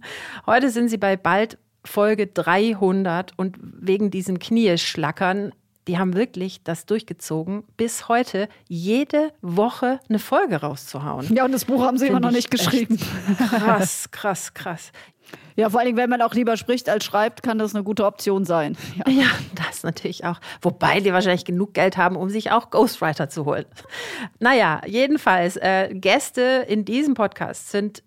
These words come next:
Speaker 1: sehr namhaft. Das ist natürlich auch ein Anreiz,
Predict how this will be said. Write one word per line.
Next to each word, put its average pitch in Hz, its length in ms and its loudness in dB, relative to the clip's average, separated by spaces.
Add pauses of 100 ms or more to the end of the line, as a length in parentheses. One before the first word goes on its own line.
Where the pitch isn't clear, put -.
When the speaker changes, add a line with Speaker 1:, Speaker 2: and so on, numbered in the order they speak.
(160)
Speaker 1:
sehr 196 560 2
namhaft. 190 960 -2
Das - 360 -6 (640)
ist - 160 -6
natürlich - 340 -14
auch 135 140 -6
ein 131 160 -2
Anreiz, 160 580 2